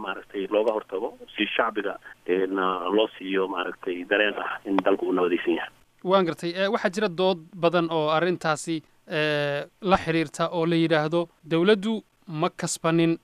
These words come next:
Speaker 2: shacabkii, kama shaqayso sidii ay u soo jiidan lahayd shacabka, shacabkana ay ugu xirnaan lahaayeen.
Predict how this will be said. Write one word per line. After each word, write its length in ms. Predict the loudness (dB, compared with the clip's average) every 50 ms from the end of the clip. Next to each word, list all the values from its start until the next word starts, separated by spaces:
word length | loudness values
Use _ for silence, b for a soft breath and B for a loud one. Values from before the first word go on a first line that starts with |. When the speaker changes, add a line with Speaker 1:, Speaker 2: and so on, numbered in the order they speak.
| _ _
Speaker 2:
shacabkii, 560 | -16 -2 0 2 2 2 0 _ -8 -16 -16 -16 _
kama 200 | 0 2 2 4
shaqayso 380 | 2 2 2 2 0 0 0 -4
sidii 160 | -4 0 2 2
ay 80 | 2
u 40 | 2
soo 180 | 2 0 0 0
jiidan 260 | 0 0 2 2 2
lahayd 160 | 4 2 0
shacabka, 380 | 0 2 2 2 2 0 -6 -6 b b b
shacabkana 440 | b 2 4 4 4 4 4 2 4
ay 60 | 4
ugu 120 | 4 2 0
xirnaan 300 | 0 2 4 4 4 4 4
lahaayeen. 320 | 2 2 2 2 0 -4